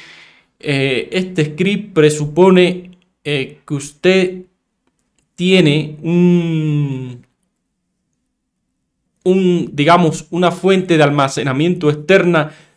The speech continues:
o remota que ya puede ser, eh,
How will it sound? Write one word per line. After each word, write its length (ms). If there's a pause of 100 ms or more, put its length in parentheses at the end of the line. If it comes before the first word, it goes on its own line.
(140)
o 200
remota 720 (240)
que 100
ya 160
puede 180
ser, 500 (1200)
eh, 440